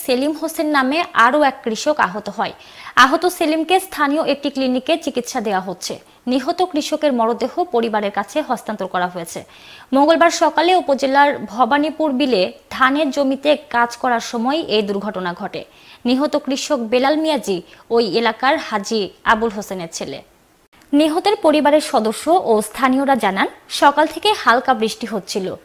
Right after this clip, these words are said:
বৃষ্টির মধ্যে ধানের জমিতে কাজ করছিল বেলাল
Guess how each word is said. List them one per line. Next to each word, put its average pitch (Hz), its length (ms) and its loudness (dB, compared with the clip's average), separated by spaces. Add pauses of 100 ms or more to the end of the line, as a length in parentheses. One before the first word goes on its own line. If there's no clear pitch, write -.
(320)
বৃষ্টির 330 460 2
মধ্যে 381 240 2 (140)
ধানের 269 300 0
জমিতে 330 280 0 (120)
কাজ 254 120 4 (120)
করছিল 214 340 -6 (320)
বেলাল 277 260 6